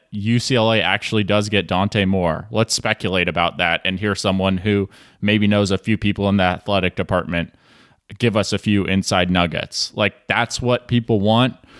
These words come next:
uh, and that's the service that two four seven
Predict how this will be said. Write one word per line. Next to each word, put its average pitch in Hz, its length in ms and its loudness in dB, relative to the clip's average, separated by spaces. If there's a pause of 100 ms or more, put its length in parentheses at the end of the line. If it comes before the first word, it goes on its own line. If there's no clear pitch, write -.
(280)
uh, 104 380 2
and 101 160 0
that's 117 260 0
the 135 140 0
service 131 560 0
that 107 320 0
two 123 160 0
four 117 220 0
seven 110 600 2